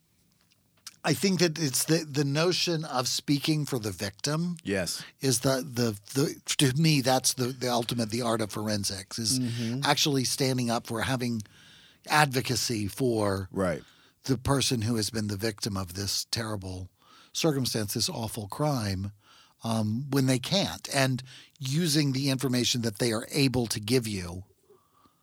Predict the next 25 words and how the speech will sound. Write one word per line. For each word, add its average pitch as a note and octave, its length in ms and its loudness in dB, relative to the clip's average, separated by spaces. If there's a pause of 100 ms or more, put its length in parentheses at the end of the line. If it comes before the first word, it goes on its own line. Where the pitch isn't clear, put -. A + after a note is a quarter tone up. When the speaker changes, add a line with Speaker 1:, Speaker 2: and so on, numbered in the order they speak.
(280)
Speaker 1:
in B2 160 0
their, A2 160 0
even C3 340 0
after A2 280 -2
death, G2+ 840 -4
Speaker 2:
Right. F#2 300 -2 (100)
Speaker 1:
in C3+ 140 2
order C3+ 380 0
to G#2+ 360 0
get G#2 240 -2
them G2+ 160 -4
some G2+ 200 -4
justice - 640 -6
or, G#2+ 280 -8
Speaker 2:
Right. F#2 300 -2 (340)
Speaker 1:
or, A2+ 300 -4
um, G#2 360 -4 (760)
to D3 120 0
identify A2 640 0
at G2+ 160 -6
least F#2+ 260 -6
the - 80 -12
perpetrator G2+ 640 -10
of F2+ 140 -14
the F#2+ 220 -10